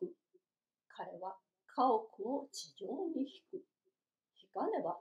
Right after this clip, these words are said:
飛んでしまう。小にも飛んでしまう。葉が落ちるのを見たろう。あれは巨人引力が呼ぶのである。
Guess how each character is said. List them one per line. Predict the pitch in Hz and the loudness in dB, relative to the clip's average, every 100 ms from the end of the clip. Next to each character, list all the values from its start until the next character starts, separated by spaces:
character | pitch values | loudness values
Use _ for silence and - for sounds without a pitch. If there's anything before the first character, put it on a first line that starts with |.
| - | -10
飛 | - 127 | -12 -8
ん | 185 190 | -4 4
で | 226 | 4
し | 262 - 220 | 4 -4 -10
ま | 190 | -6
う。 | 196 208 _ _ _ _ _ _ _ _ _ | -4 -6 _ _ _ _ _ _ _ _ _
小 | - 320 285 262 | -2 0 2 2
に | 233 | 4
も | 277 - - _ - | 4 2 -4 _ -8
飛 | 185 | -4
ん | 196 | 2
で | 247 349 | 2 2
し | - - 196 | 0 -10 -6
ま | 160 | 0
う。 | 185 - _ _ _ _ _ _ _ _ _ | 0 -2 _ _ _ _ _ _ _ _ _
葉 | 330 302 | 2 6
が | 269 247 214 | 4 4 2
落 | 226 | 0
ち | 220 214 | -2 -2
る | 208 | -2
の | 185 170 160 | -2 0 -2
を | - | -2
見 | 202 208 | -6 -4
た | 185 | -2
ろ | 165 170 165 | -2 -6 -10
う。 | _ _ _ _ _ _ - | _ _ _ _ _ _ -8
あ | 190 | -6
れ | 190 202 | 2 4
は | 262 - _ | 4 0 _
巨 | - 175 - | -10 -10 -2
人 | 277 440 - - | 2 2 2 4
引 | 262 359 269 | 6 6 4
力 | 196 - - | 2 -2 -6
が | 233 - _ _ _ | -6 -8 _ _ _
呼 | 170 | -4
ぶ | 170 175 | -4 -4
の | 190 330 | 0 4
で | 392 - - | 4 2 -4
あ | - | -2
る。 | 185 | -2